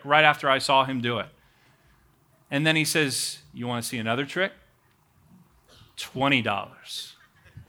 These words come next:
So I pulled out my wallet. No, I'm just kidding. I didn't. I didn't. I knew this guy was ripping me off.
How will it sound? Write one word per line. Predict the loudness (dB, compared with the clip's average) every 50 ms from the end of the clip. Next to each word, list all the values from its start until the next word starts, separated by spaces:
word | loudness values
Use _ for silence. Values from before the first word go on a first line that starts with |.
| _ _ _ _ -20 -20 -20 _ _ _ _ _ _ _ _ _ _ _ _ _ -16
So | -8 -4 -2
I | -2 -2
pulled | -2 -4 -6 -2 2
out | 2 2 2 4
my | 2 2 2
wallet. | 2 2 2 2 4 2 2 4 8
No, | 10 12
I'm | 12 12
just | 10 6 6 8
kidding. | 8 10 12 12
I | 12 12
didn't. | 12 10 10 8 6 -2 -12 -14 -18 -18 -20 -6 6 10
I | 12 12 12 12
didn't. | 10 8 8 6 -4 -10 -14 -20 -20 -20 -20 _ _ 4
I | 8 10 12 12 12 12
knew | 12 12 12 10 10
this | 10 8 6 6
guy | 6 8 10 10 10
was | 10 8 4 2 2 0
ripping | -2 2 2 4 2 2 0 -2 -2 -2 0 0
me | 0 0 -2 -2 -2
off. | -2 0 2 4 6 8 8 8 6 4 2 -8 -16 -18